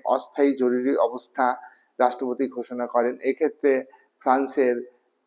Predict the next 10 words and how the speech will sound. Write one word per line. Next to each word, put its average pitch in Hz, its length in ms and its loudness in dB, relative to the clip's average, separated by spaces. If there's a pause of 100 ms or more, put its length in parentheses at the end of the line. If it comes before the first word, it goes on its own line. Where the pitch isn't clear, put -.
আম, 113 1900 -6
প্রধানমন্ত্রী 143 720 2 (380)
এই 123 180 2
অর্ডিন্যান্সকে 127 1200 2
ঘোষণার 123 480 -2 (120)
ব্যাপারে 120 400 0
পরামর্শ 127 480 0
দেন 143 320 0
এবং 143 380 2
অর্ডিন্যান্সে 135 760 0